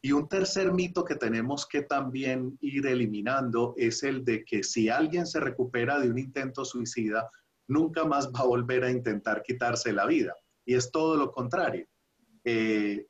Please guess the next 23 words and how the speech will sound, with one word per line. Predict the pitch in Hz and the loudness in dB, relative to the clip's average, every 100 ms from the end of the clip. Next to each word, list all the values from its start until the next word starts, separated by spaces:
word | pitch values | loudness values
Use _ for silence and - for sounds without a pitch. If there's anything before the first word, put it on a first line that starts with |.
| - | -4
muchas | 120 131 180 170 | -2 0 0 0
veces | 127 104 - 175 - - | 2 0 0 -2 -2 -4
las | 117 117 | -4 -2
personas | 117 113 117 143 151 | -4 -2 -2 -2 -2
que | 135 | -4
finalmente | 123 110 107 110 127 127 127 | -2 -2 0 0 -4 -2 -2
terminan | 117 104 104 117 | -2 -2 -4 -6
quitándose | 120 120 107 104 120 131 | -6 -4 -2 -2 -2 0
la | 135 | 0
vida | 135 117 123 - - _ _ | 2 2 2 -2 -14 _ _
lo | 113 110 | 0 2
han | 113 131 | 2 0
intentado | 143 139 113 107 107 110 113 | -4 -4 -6 0 0 2 0
muchísimas, | 110 110 - - 175 - 165 147 - | 0 -4 -4 -2 -2 -2 -2 -2 -2
en | 120 110 | -4 -2
muchas | 151 156 156 | -2 0 -2
ocasiones, | 135 120 107 117 101 101 120 123 - _ _ _ - | -2 -2 -2 0 0 -2 -6 -8 -14 _ _ _ -4
eh, | 104 98 98 | 0 0 0
de | 113 | 0
manera | 107 101 104 127 | 0 0 0 0
fallida, | 113 98 107 117 | -2 0 0 0
por | 117 113 | 0 -2
supuesto, | - - 123 - - 151 | -4 -2 -2 -2 -4 -8